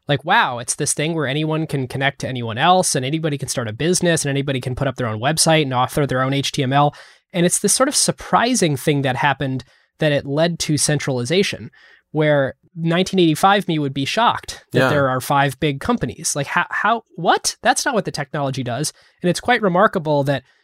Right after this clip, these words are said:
Speaker 1: with this next evolution, moving from Web two to Web three of the, the blockchain, that, like, now we actually do have a chance for nineteen eighty-five me to be like, "Oh yeah, okay, that actually makes sense on how I would have guessed it ended up."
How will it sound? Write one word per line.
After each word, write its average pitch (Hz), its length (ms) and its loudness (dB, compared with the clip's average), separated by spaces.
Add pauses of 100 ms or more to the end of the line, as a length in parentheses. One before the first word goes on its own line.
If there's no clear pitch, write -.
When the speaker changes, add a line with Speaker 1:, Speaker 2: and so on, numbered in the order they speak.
(160)
Speaker 1:
with 160 180 2
this 165 180 2
next 170 280 2
evolution, 139 800 0
moving 147 300 2
from 135 280 0
Web 139 200 0
two 151 200 2
to 139 80 2
Web 123 200 0
three 170 460 4 (320)
of 131 260 2
the, 123 300 0
the 131 80 -4
blockchain, 147 560 2
that, 120 140 -2
like, 123 240 -4
now 156 180 2
we 139 160 -2
actually 156 400 -2
do 180 220 0
have 143 180 -2
a 131 60 -6
chance 120 520 -2
for 147 220 -4
nineteen 139 320 -4
eighty-five 127 560 -4
me 123 240 -2
to 131 140 -6
be 135 120 -4
like, 131 220 -6
"Oh 214 60 4
yeah, 175 160 4
okay, 139 160 -8
that 165 260 2
actually 143 300 -6
makes 123 220 -4
sense - 580 -4 (180)
on 147 160 2
how 139 160 0
I 127 120 -2
would 135 120 -2
have 123 140 -4
guessed 143 280 2
it 113 100 -8
ended 107 220 -12
up." - 220 -20